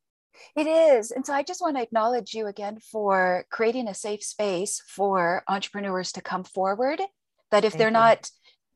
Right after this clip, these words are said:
Speaker 1: in Forbes or Fortune magazine, that there is something that is credible, that they could look at others that they might be able to collaborate with, ask for
Speaker 2: Mm-hmm.
Speaker 1: advice from, create an
Speaker 2: Mm-hmm.
Speaker 1: advisory board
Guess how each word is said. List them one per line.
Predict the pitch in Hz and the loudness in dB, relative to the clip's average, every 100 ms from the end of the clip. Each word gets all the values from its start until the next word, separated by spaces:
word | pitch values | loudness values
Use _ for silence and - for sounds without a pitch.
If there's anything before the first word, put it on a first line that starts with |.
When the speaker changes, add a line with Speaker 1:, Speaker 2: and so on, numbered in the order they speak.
| _ | _
Speaker 1:
in | 233 208 | -2 -2
Forbes | - 240 233 240 214 | 4 6 6 4 4
or | 185 | 0
Fortune | - 226 - 214 | 2 -2 -2 -4
magazine, | 190 190 190 214 208 185 | -4 -4 -4 -4 -4 -4
that | 190 | -2
there | 202 196 | 0 0
is | 208 208 | 0 0
something | 214 196 196 | -2 -2 -6
that | 180 170 | -2 0
is | 165 - | -2 -2
credible, | 214 214 202 185 175 | 0 0 2 0 2
that | 180 - | -2 -4
they | 180 | -4
could | 185 175 | -4 -4
look | 185 185 | -4 0
at | 165 - | -2 2
others | 180 180 180 175 175 - _ _ _ - | 0 2 2 0 -4 -14 _ _ _ -2
that | 180 - | -2 0
they | 180 | 0
might | 175 165 | 0 0
be | 180 | 0
able | 165 | -2
to | 165 | -4
collaborate | - 196 208 214 214 | 0 2 2 -4 -4
with, | 214 208 196 196 _ | -4 -2 -2 -6 _
ask | 160 170 - | -2 -2 -4
for | 151 | -8
Speaker 2:
Mm-hmm. | 151 | -4
Speaker 1:
advice | 170 196 220 - | 0 0 -2 -2
from, | - 208 202 202 220 - - _ | 0 2 0 -4 -10 -18 -20 _
create | - 196 | 0 2
an | 202 | 2
Speaker 2:
Mm-hmm. | 170 | -2
Speaker 1:
advisory | 156 185 220 233 214 220 | 2 4 6 2 -2 -4
board | 208 220 214 214 214 | 0 2 4 4 2